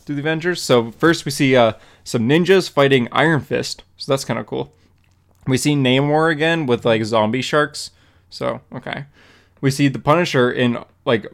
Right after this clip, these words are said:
medieval armor with a sword, so that's kinda weird. We see, uh, I think his name's Animal Man, holding Mjolnir and Iron Man's helmet.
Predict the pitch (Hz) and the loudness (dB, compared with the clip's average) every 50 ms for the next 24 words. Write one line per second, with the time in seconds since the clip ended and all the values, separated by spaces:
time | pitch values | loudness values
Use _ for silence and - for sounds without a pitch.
0 | _ _ - 139 123 127 135 156 160 151 143 143 135 - 123 120 120 120 139 151 | _ _ -8 -4 -2 -2 0 0 0 2 2 0 0 0 0 0 2 2 2 -2
1 | 156 151 - - - _ 240 - 127 113 107 110 - - - - 120 113 120 135 | -4 -6 -8 -12 -16 _ -14 -8 -8 -6 -6 -6 -6 -8 -2 0 2 2 2 2
2 | 156 151 160 - _ _ _ _ - - 131 110 120 117 - - 143 143 135 139 | 0 -2 -6 -12 _ _ _ _ -12 -6 -2 -2 -2 -2 -2 -4 -4 -4 -2 -2
3 | 147 151 156 156 151 - _ _ _ _ _ _ _ _ _ _ _ 135 135 139 | 0 0 0 -2 -4 -8 _ _ _ _ _ _ _ _ _ _ _ -4 -2 0
4 | 160 156 147 143 139 127 120 117 117 113 - - 139 156 165 160 - 165 151 127 | 0 0 2 2 4 4 4 4 4 4 2 -2 -4 -6 -8 -8 -6 -6 -6 -6
5 | 107 - - - - - 127 117 113 123 131 135 139 147 151 156 160 160 165 - | -8 -10 -16 -20 -16 -8 -6 -6 -4 -4 -4 -4 -4 -4 -4 -4 -4 -6 -8 -12
6 | _ _ _ _ _ - 135 131 135 131 123 117 110 110 110 117 127 135 151 160 | _ _ _ _ _ -2 0 0 0 0 0 0 0 0 0 0 0 0 -2 -4
7 | 175 175 - _ _ _ _ _ _ _ - 127 120 113 117 117 113 117 127 127 | -4 -6 -10 _ _ _ _ _ _ _ -4 -2 -2 -2 0 0 0 0 0 -2
8 | 127 123 117 110 - - 117 113 123 143 - | -2 -2 -4 -4 -4 -4 -4 -4 -4 -4 -6